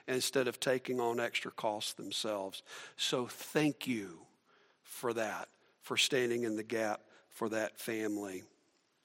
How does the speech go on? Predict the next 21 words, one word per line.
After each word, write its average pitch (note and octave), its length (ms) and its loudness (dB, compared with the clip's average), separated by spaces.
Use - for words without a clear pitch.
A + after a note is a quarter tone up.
Uh, C3 200 6
one E3+ 240 10
other D3+ 240 6
thing D3 360 6
I B2 60 4
wanna C#3 260 6
mention, C3+ 760 4
um, A#2 600 2
this D#3 160 4
past D#3 380 10
week D#3 260 4
at C3 180 10
a A#2+ 640 4
regular C#3 600 6
elders C3+ 500 6
meeting, C#3 540 2
discussion D3+ 760 8
came C3+ 340 4
up C3 380 4
about, C3 680 6
uh, B2+ 580 4